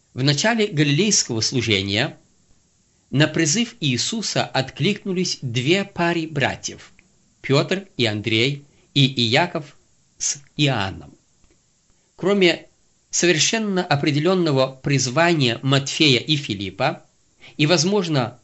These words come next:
Нафанаила, друга Филиппа, Иоанна один сорок три, Писание не упоминает ничего о призвании позднее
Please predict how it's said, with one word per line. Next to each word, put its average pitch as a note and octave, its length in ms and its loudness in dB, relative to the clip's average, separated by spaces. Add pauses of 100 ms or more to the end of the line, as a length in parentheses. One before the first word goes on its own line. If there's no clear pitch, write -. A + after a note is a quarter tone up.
(120)
Нафанаила, C3+ 880 0 (340)
друга B2 480 0
Филиппа, A2+ 600 -4 (220)
Иоанна A2 340 0
один G#2 540 -6
сорок F#2+ 340 -8
три, A#2+ 340 -6 (440)
Писание A#2+ 800 2 (380)
не E3 180 2
упоминает F#3 840 0
ничего D3+ 720 -2 (180)
о D3 120 2
призвании D3+ 760 2
позднее D3 840 0